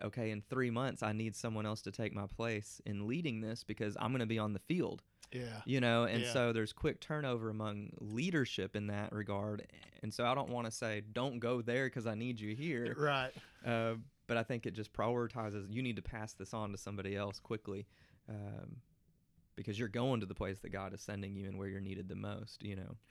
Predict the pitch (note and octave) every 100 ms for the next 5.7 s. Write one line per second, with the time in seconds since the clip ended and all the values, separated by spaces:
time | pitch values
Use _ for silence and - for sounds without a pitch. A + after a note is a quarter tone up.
0 | - - E3+ F3+ D#3+ C#3 - - B3 A3+
1 | C#3+ C#3+ - - F#3+ G3 F#3 C#3+ B2 C3+
2 | C#3 D#3 C#3 A#2+ C#3 C3 C3+ C3+ C3 C#3
3 | C3 A#2+ C3+ D3 B2 - B2 A#2 A2+ G#2
4 | F3 D#3+ C3 - C3+ B2 A#2+ - - E3+
5 | D3 A2+ - - A#2+ G#2+